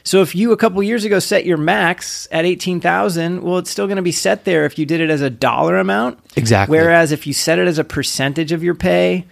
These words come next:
Speaker 1: with your pay increases and things like that, more than likely you'll still be maxing it out.
Speaker 2: Exactly.
Speaker 1: So just something to keep in mind.
Speaker 2: So
Speaker 1: Little,
Speaker 2: make
Speaker 1: little
Speaker 2: sure you're
Speaker 1: tip.
Speaker 2: actually maxing it out, whether it's because you set it the dollar amount and, and contribution limits have gone up, or also, Scott, you set it at a dollar amount and you've since turned fifty.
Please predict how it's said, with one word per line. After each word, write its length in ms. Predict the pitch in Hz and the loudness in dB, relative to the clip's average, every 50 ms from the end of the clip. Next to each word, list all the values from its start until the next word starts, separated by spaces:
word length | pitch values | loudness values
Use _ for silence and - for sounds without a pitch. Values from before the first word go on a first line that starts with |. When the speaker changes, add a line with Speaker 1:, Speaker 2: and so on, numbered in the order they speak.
| - - _ _ _ | -20 -20 _ _ _
Speaker 1:
with 220 | 143 156 156 156 - | 0 0 0 0 -2
your 100 | 156 143 | -4 -4
pay 320 | - - 147 147 156 160 | -2 -2 -2 0 0 0
increases 720 | 165 160 160 156 - 165 160 160 156 - 180 165 160 147 | 0 -2 -4 -4 -2 -2 0 0 0 -2 -2 -2 -2 -2
and 80 | 143 - | -4 -4
things 180 | 151 156 139 | -6 -4 -4
like 140 | 151 143 - | -4 -4 0
that, 180 | - 147 151 - | 0 0 0 0
more 260 | 147 147 160 165 165 | 0 2 2 4 4
than 140 | 170 160 156 | 4 4 4
likely 320 | 151 147 147 - 160 151 | 2 2 2 2 0 0
you'll 100 | 143 135 | 0 0
still 160 | - - 147 | -2 -4 -4
be 80 | 131 135 | -4 -4
maxing 380 | 127 127 117 110 - - - 113 | -6 -6 -8 -8 -10 -14 -14 -12
it 80 | 107 | -12
out. 180 | 110 - - - - | -12 -12 -14 -2 0
Speaker 2:
Exactly. 480 | 151 120 110 120 101 95 - - 104 - | 0 2 4 4 4 2 0 -4 -8 -8
Speaker 1:
So 40 | |
just 140 | 147 165 - | -6 -6 -4
something 280 | - 185 180 180 180 143 | -2 -2 -2 -2 -2 -2
to 40 | - | -2
keep 220 | - 180 175 - | -4 -6 -6 -6
in 100 | 156 151 | -6 -6
mind. 360 | 143 135 127 110 - - _ | -4 -4 -6 -6 -10 -12 _
Speaker 2:
So 160 | - - 139 | -2 0 2
Speaker 1:
Little, 20 | 139 | 4
Speaker 2:
make 140 | 165 196 175 | 4 2 2
Speaker 1:
little 100 | 175 170 | 2 2
Speaker 2:
sure 100 | 185 165 | 4 4
you're 120 | 156 143 | 4 4
Speaker 1:
tip. 80 | - 127 | 2 2
Speaker 2:
actually 480 | 131 143 151 147 - - - 160 143 | 2 2 2 0 -2 -6 -6 -4 -2
maxing 360 | 131 120 117 117 - - 127 | 0 0 0 -2 -2 -4 -4
it 80 | 110 101 | -2 0
out, 180 | 98 95 92 92 | 0 0 0 2
whether 160 | 107 120 120 | 2 2 2
it's 100 | 113 - | 0 0
because 260 | - 117 - 123 110 | -4 -6 -6 -4 -4
you 60 | 110 | -4
set 180 | - - 131 135 | -2 -2 0 0
it 40 | 123 | 0
the 80 | 151 | 0
dollar 280 | 147 127 113 113 123 123 | 2 2 4 4 4 2
amount 400 | 120 120 117 117 120 - - - - | 2 0 0 0 -2 -4 -6 -8 -6
and, 280 | 113 107 101 98 95 - 107 | -4 -4 -4 -4 -6 -6 -6
and 140 | 107 110 - _ _ _ _ | -6 -6 -8 _ _ _ _
contribution 420 | - 120 107 - 101 110 101 - 110 | -6 -6 -6 -4 -4 -4 -4 -4 -6
limits 140 | 98 92 - | -6 -6 -8
have 100 | 92 92 | -6 -6
gone 160 | 95 92 98 | -4 0 0
up, 260 | 131 196 - - - - | 0 0 0 -4 -6 -2
or 520 | - 160 202 202 147 123 120 135 160 - - _ _ _ - | 0 2 4 4 4 4 4 2 0 -4 -8 _ _ _ -6
also, 280 | 139 180 - - 190 143 | -4 -4 -2 -2 -4 -6
Scott, 320 | - - 110 113 127 - | -2 -2 0 0 0 -2
you 80 | 120 - | -4 -4
set 160 | - 147 127 | -2 -2 0
it 60 | 123 | 0
at 100 | 117 107 | -2 0
a 20 | |
dollar 240 | 104 113 107 107 104 | 2 2 4 4 4
amount 280 | 104 101 101 104 - - | 2 0 -2 -2 -4 -6
and 100 | 113 104 | -6 -6
you've 160 | 98 101 95 - | -6 -6 -8 -8
since 260 | - - 107 90 - - | -8 -8 -8 -8 -8 -8
turned 220 | - 104 98 - | -10 -10 -10 -8
fifty. 440 | - - 202 - - - - - | -8 -8 -8 -8 -10 -14 -14 -14